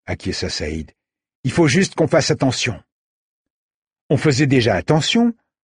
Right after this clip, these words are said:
répondit la cadette. « Et regarde ce qui s'est passé. » « Eh ben », dit Wiley, « on fera encore plus attention, j'imagine. »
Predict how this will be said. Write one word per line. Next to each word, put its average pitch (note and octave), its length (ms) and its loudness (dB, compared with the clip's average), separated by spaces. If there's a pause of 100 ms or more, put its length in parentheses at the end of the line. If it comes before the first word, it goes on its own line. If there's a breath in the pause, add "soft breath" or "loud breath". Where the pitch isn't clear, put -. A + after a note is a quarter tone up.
(100)
répondit D#2+ 440 -8
la C2+ 100 -6
cadette. « D2 560 -12 (920)
Et D3 80 4
regarde F3 340 4
ce - 60 -4
qui F3 100 -2
s'est G3 140 2
passé. » « G3 480 2 (1500)
Eh D3+ 120 2
ben », D#3+ 540 4 (460 soft breath)
dit F2 160 -6
Wiley, « D2+ 480 -6 (920)
on D3+ 100 4
fera E3 340 4
encore D#3 240 2
plus D3 180 2
attention, G3+ 540 2
j'imagine. » D#3+ 600 0